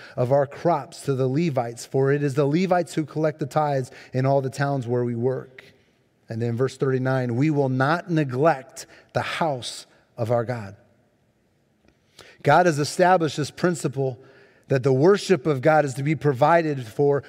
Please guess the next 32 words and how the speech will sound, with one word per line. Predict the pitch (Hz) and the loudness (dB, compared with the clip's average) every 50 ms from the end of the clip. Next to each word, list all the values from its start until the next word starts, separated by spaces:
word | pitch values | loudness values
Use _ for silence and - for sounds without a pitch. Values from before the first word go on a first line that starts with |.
| - - | -18 -20
through | - - - - 143 139 156 180 190 180 | -20 -18 -6 -2 0 2 4 4 4 4
the | 156 165 - | 2 2 0
people | - - - - 208 165 - 156 139 123 117 | 0 -8 -4 -2 -2 -2 0 -2 -2 -2 -2
of | 107 113 | -2 -2
God, | 127 117 110 107 107 107 - _ _ _ _ _ _ - | -4 -4 -4 -6 -10 -12 -16 _ _ _ _ _ _ -4
that | 147 135 | -4 0
the | - 156 | 0 0
people | - - - - - 220 226 208 - 208 196 180 | 0 -2 -14 -6 -2 0 0 0 2 2 2 2
of | 151 135 | 2 2
God | 127 165 151 143 131 123 120 113 - - - - - 131 | 2 2 2 2 2 0 -2 -4 -8 -18 -20 -10 -2 -2
are | 135 127 | -2 0
to | - 147 143 139 139 147 139 - - - - - | 0 0 0 0 0 -2 -6 -10 -14 -20 -12 -10
bring | 147 147 135 123 98 151 175 185 180 165 | -8 -8 -6 -2 0 2 2 4 2 2
about | 139 156 147 143 - - | 2 2 0 0 0 0
the | 143 | 0
worship | 127 131 - - - - - 131 - - - - | 2 2 0 0 -2 -4 -8 -8 -8 -10 -8 -8
of | 127 117 113 | -8 -6 -6
God, | 131 117 110 107 123 120 - _ _ _ _ | -8 -10 -10 -10 -14 -16 -20 _ _ _ _
that | - 123 | -6 -2
we're | 123 147 160 | 0 2 0
to | 160 - | 0 -2
provide | - - 175 147 127 151 160 175 180 185 180 156 - | 0 0 0 0 2 2 4 6 6 6 4 2 -2
for | - 147 131 | -4 -2 0
one | 123 123 120 117 | 0 0 -2 -2
another. | 113 117 113 113 120 120 113 101 _ _ _ _ _ _ _ _ _ _ _ _ _ _ _ - | -4 -6 -6 -8 -8 -12 -16 -16 _ _ _ _ _ _ _ _ _ _ _ _ _ _ _ 0
And | 131 147 160 160 | 2 4 4 6
as | 165 156 151 123 | 4 4 2 2
God's | 185 190 185 180 139 - | 4 4 4 4 2 -2
people, | - 190 214 190 175 185 160 | 0 0 0 2 2 0 2
we're | 151 165 160 | 4 4 2
invited | 156 151 131 160 175 185 185 170 135 | 2 2 4 4 4 6 4 2 0
to | - 165 156 135 | 0 0 -2 -2